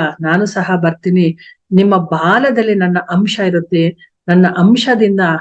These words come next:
ಆ ಬಾಲಕ್ಕೆ ಎಷ್ಟು ಶಕ್ತಿ ಬರುತ್ತೆ, ಅದರಿಂದ ಸೇವೆಯನ್ನ ಮಾಡುವಂತಹ ಯೋಗನೂ ಬರುತ್ತೆ, ಆ ಅಂಶದಿಂದನೇ ಶಕ್ತಿ ಬರುತ್ತೆ" ಅಂತ ಹೇಳಿ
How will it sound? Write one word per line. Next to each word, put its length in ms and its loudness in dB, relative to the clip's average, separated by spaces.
ಆ 80 0
ಬಾಲಕ್ಕೆ 400 0
ಎಷ್ಟು 220 -6
ಶಕ್ತಿ 340 -2
ಬರುತ್ತೆ, 520 0
ಅದರಿಂದ 480 0
ಸೇವೆಯನ್ನ 580 2
ಮಾಡುವಂತಹ 560 -2
ಯೋಗನೂ 400 2
ಬರುತ್ತೆ, 600 -2
ಆ 280 0
ಅಂಶದಿಂದನೇ 580 0
ಶಕ್ತಿ 360 -2
ಬರುತ್ತೆ" 320 0
ಅಂತ 160 -2
ಹೇಳಿ 520 0